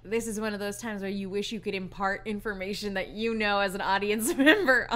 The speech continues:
onto people in the show. Because if Helen had any inkling that, like, Anthony might have been able to fake his death, then yeah, she would have been, "You know what?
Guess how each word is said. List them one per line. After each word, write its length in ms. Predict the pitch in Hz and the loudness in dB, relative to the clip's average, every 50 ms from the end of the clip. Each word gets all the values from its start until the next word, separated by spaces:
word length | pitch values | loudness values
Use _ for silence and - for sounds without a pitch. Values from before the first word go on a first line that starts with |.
| 254 | 0
onto 440 | 247 247 247 226 - 226 226 214 202 190 - - - - - | 0 0 -2 -2 -2 -2 -2 -2 -2 -2 -6 -10 -16 -10 -6
people 280 | - 262 240 202 220 | -4 -4 -4 -4 -4
in 100 | 214 202 | -6 -6
the 80 | 190 196 | -6 -8
show. 540 | 190 - - 254 240 226 208 196 185 180 180 - - - - - - - | -8 -6 -4 -2 0 2 2 2 0 0 -4 -8 -16 -20 -20 -20 -14 -8
Because 540 | - 311 320 311 - 311 302 294 285 254 - - - | -6 -6 -6 -4 -4 -4 -2 -2 -2 -4 -6 -10 -10
if 220 | 320 311 311 - | -8 -8 -8 -8
Helen 500 | 247 220 226 262 277 294 302 277 240 220 - - - - | -8 -6 -4 -2 -2 -2 -2 -2 -4 -4 -8 -10 -16 -16
had 280 | - - 269 262 262 - - - | -10 -8 -6 -6 -6 -8 -10 -12
any 540 | 277 277 294 320 339 330 320 294 277 262 - - | -10 -8 -6 -6 -4 -2 -2 -2 -2 -2 -4 -6
inkling 720 | 285 330 370 403 - - 254 226 196 175 170 175 190 208 - - - - - | -6 -4 -4 -4 -6 -6 -4 -4 -2 -4 -4 -6 -8 -10 -12 -14 -18 -18 -12
that, 320 | - 226 254 254 240 - | -4 0 0 0 0 0
like, 200 | - 226 233 226 - - - - - - - - - - - - | -2 -4 -4 -4 -8 -14 -20 -20 -20 -20 -20 -20 -20 -18 -10 -6
Anthony 460 | 214 240 254 254 254 - 240 240 233 | -4 -4 -4 -4 -4 -4 -4 -4 -2
might 640 | 220 214 214 208 208 208 208 208 208 214 233 - - | -2 -2 -2 0 0 2 2 2 2 2 0 -2 -4
have 220 | 208 247 254 208 - - - - 185 | -4 -4 -4 -6 -8 -14 -18 -6 0
been 160 | 180 226 226 | 2 4 4
able 240 | 220 220 240 220 220 | 4 2 2 0 -2
to 100 | 214 214 | -2 -4
fake 300 | 208 - 220 233 233 226 | -2 -4 -4 -4 -2 -2
his 220 | 262 208 196 170 | -2 -2 -4 -4
death, 280 | 143 196 214 240 233 226 - - - - - - | -2 0 2 2 2 0 -4 -10 -20 -20 -14 -4
then 240 | - 269 302 311 330 | -2 -2 0 0 -2
yeah, 200 | 370 415 359 294 | -2 -2 -2 -2
she 200 | - - - 349 | -2 -2 -2 -2
would 140 | 339 392 381 | -2 -2 -2
have 80 | 320 | -2
been, 200 | 262 277 277 285 | -4 -4 -4 -4
"You 80 | 285 294 | -4 -4
know 140 | 294 302 302 | -4 -2 -2
what? 160 | 302 285 - | -2 -4 -4